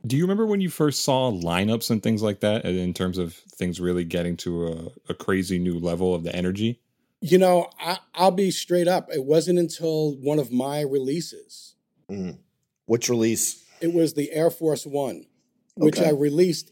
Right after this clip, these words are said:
Speaker 2: in the Recon store, not Nort. Nort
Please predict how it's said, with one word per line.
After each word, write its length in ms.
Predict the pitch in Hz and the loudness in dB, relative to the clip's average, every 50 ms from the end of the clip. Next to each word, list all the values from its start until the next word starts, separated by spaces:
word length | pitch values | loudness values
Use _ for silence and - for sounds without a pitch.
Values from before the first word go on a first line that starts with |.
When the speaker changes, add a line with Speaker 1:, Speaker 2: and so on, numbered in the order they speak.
| _ - | _ -2
Speaker 2:
in 180 | 185 185 196 185 | 0 2 2 2
the 80 | 170 151 | 2 0
Recon 520 | 135 139 160 175 160 - 165 160 156 - | 0 0 0 0 -2 -4 -6 -6 -6 -6
store, 280 | - - 180 165 135 120 | -4 -2 0 0 0 0
not 280 | 120 139 165 185 - 160 | 0 -2 -2 -4 -2 -2
Nort. 380 | 156 190 190 147 - - _ _ _ _ _ _ _ _ _ _ _ - | 0 0 0 -2 -2 -6 _ _ _ _ _ _ _ _ _ _ _ -2
Nort 380 | 139 156 185 208 240 254 254 | 4 8 8 10 10 8 6